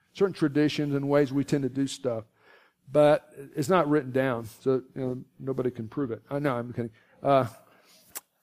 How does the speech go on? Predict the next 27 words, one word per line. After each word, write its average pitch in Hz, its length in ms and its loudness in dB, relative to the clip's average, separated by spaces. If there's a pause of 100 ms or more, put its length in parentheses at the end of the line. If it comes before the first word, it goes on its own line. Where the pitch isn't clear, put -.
(180)
what 202 140 8
does 208 100 4
this 185 180 6
mean? 139 260 -2
Well, 180 140 6
it 170 80 -8
means 185 480 0
we're 170 120 4
not 247 360 2
really 208 240 12
a 175 60 10
religious 151 400 2
business. 131 520 -2
We're 147 100 -4
just 208 240 -6
kind 202 280 -2
of 165 240 2
a 139 260 6 (220)
spiritual 170 840 2
family, 131 600 -2 (220)
uh, 139 220 2 (720)
informal 190 840 0
and 151 140 -6
flexible. 113 500 -4 (680)
I 156 200 2
guarantee 220 380 0
you, 135 260 2